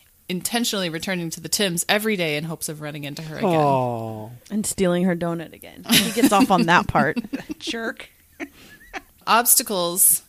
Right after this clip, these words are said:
Speaker 1: to their love. Etienne not being wired for compassion, Madison being skeptical of getting romantically involved with an older man, and no less a Canadian.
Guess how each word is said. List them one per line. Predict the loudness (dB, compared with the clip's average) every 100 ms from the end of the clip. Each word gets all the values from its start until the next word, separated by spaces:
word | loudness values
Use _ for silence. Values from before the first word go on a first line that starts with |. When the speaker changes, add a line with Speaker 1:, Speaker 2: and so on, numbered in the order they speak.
| _ _ _
Speaker 1:
to | -8 -4
their | -2 -4
love. | -2 -2 -2 -4 -6
Etienne | -4 -2 -2 0
not | -2 0
being | -4 -2
wired | -2 -2 -2
for | -8
compassion, | -10 -4 -2 -2 -4
Madison | -2 0 0 0 -2
being | -2
skeptical | -2 -2 -4 -6 -8
of | -8
getting | -8 -10
romantically | -8 -6 -6 -6 -8 -10
involved | -8 -4 -4 -4 -8
with | -12
an | -8
older | -6 -6 -6
man, | -6 -8
and | -8 -8
no | -8 -8
less | -6 -6 -8
a | -10
Canadian. | -12 -8 -6 -6 -10 -16